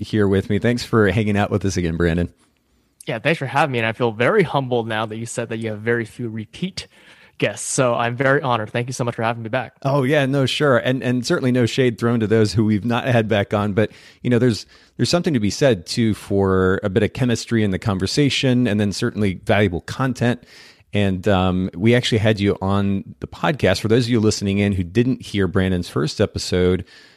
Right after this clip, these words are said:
Speaker 1: uh, episode three seventy-one, Brandon came on the show and talked to us about passive income for photographers. And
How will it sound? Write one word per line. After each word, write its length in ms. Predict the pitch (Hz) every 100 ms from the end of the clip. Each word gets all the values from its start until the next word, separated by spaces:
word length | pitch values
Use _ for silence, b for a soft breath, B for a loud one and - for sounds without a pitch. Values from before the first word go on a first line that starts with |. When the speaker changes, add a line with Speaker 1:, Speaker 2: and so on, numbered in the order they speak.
| B -
Speaker 1:
uh, 120 | 98
episode 480 | 113 147 135 139 -
three 160 | 135
seventy-one, 920 | 120 127 113 101 98 101 98 92 95 -
Brandon 560 | 101 101 101 101 101 87
came 240 | - 104
on 100 | 101
the 80 | 98
show 540 | - 101 95 92 92 -
and 280 | 98 95 90
talked 280 | - 156 -
to 100 | 180
us 120 | -
about 280 | 107 95 -
passive 420 | - 120 - 104
income 360 | 110 117 104
for 100 | 87
photographers. 680 | 87 95 113 120 107 95 92
And 120 | 101